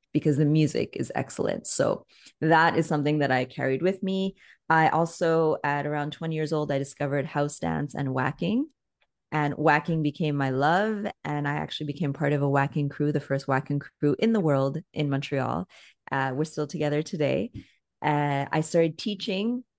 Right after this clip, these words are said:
not long after I started dancing hip hop and whacking and house. Uh, and the teaching is something that really called to me. I remember going to see my, uh, the studio owner at the time. I was maybe a year into dancing hip hop. Like, he,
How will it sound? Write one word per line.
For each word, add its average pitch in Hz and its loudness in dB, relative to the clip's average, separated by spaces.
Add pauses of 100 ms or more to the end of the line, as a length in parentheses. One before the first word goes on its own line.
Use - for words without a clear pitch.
not 160 4
long 160 2
after 151 -4
I 143 0
started 139 -4
dancing 175 0
hip 240 -4
hop - -2 (220)
and 156 -2
whacking 156 -4
and 151 -4
house. 175 -4 (460)
Uh, 143 2 (120)
and 165 4
the 170 4
teaching 185 -2
is 160 0
something 151 -2
that 143 -4 (140)
really 143 0
called 143 0
to 185 -8
me. 170 -4
I 170 -2
remember 147 0
going 147 -2
to 147 -10
see 143 -2
my, 135 0
uh, - -4
the 147 0
studio 151 2
owner 139 0
at 135 -2
the 127 -6
time. 135 -4 (580)
I 160 0
was 170 0
maybe 170 2
a 156 2
year 156 2
into 147 -2
dancing 143 -2
hip 151 -6
hop. - -6
Like, - -4
he, 170 0